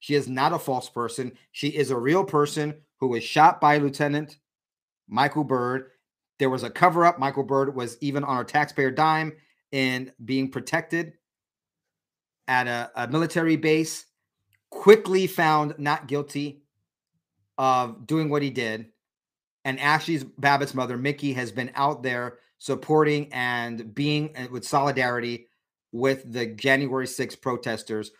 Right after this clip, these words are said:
who are political prisoners in America. Ashley Babbitt's a real person. She's from my hometown of San Diego. In the, in the San Diego local press, her husband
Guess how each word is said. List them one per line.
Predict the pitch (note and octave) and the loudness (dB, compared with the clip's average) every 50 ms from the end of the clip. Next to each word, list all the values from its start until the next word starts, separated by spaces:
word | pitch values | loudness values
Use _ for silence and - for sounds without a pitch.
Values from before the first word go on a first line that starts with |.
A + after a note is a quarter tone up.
| _ _ _ | _ _ _
who | C#3 C#3 | 0 0
are | - | 0
political | C3 C3 C3+ C#3+ C#3+ C#3 C#3 C3 | 0 -2 -2 -2 -2 0 -2 -2
prisoners | C3 - C#3 B2+ A#2 A#2+ A2+ G#2+ G#2 G2+ G#2 - - _ - | -2 -2 -4 -4 -4 -6 -8 -8 -10 -10 -12 -14 -18 _ -14
in | B2+ A#2 | -12 -8
America. | A2+ A2 G#2+ G2 F2+ F2+ - - - - - _ _ _ _ _ _ _ _ _ _ _ _ _ _ C3 | -8 -8 -8 -8 -10 -12 -16 -18 -18 -20 -20 _ _ _ _ _ _ _ _ _ _ _ _ _ _ 2
Ashley | C3+ D3+ D3+ D3 E3 C#3+ | 2 2 2 2 0 2
Babbitt's | A2 C#3 C3+ C3 C3+ C3+ - | 4 4 4 4 2 -2 -4
a | A#2+ | -2
real | A#2+ C3 C3+ C3 | 0 2 2 2
person. | - A#2+ A#2+ A2+ - - A#2 A2 A2 - _ _ _ - | 0 -2 -4 -4 -4 -6 -8 -8 -10 -12 _ _ _ -8
She's | - C3 B2+ B2+ - | -4 -4 -4 -2 -2
from | - C3 B2 A#2+ A#2+ A#2+ - - _ _ _ _ _ - | 0 0 2 0 0 -2 -6 -12 _ _ _ _ _ -4
my | A2 A#2 A2+ | -4 -2 0
hometown | A2+ C3+ C#3+ C#3+ C3+ - C3+ C3 C3 B2+ B2+ C3 C3 | 0 0 0 0 0 2 2 4 4 2 0 -2 -6
of | C3 A#2 G#2+ | -8 -10 -8
San | - - C3 B2+ C3 | -6 -4 -2 -2 -2
Diego. | B2+ A#2+ A#2+ A#2 A2 A#2+ A#2 A2+ A2+ - _ _ _ _ - | -2 -2 -4 -4 -2 -2 -4 -4 -6 -8 _ _ _ _ -2
In | C3+ C3+ C#3 C#3 D3 C#3+ | 0 2 2 2 0 -2
the, | C3 C3+ C3 C3 B2+ B2 B2 B2+ C3+ - B2 A#2+ - | 0 0 0 0 0 -2 -4 -6 -6 -10 -12 -14 -12
in | - B2+ | -10 -8
the | B2+ | -8
San | A#2+ - D3 D3 D#3 | -4 0 0 2 2
Diego | D#3 D3+ C3+ C#3+ C#3 | 2 2 4 4 2
local | C3 A#2+ C3 C#3+ C#3 C#3+ D3+ C#3 | 2 2 0 0 0 -2 -4 -4
press, | - C#3 C3+ C3 C3 - - _ _ _ _ _ _ - | -2 -2 -2 0 -2 -4 -10 _ _ _ _ _ _ -6
her | B2 A#2+ | -4 -4
husband | A#2 - C#3+ D#3 D3+ D#3 - D#3+ D#3 D3+ D3+ D3 D3 | -2 0 0 0 0 0 0 2 2 2 2 0 -2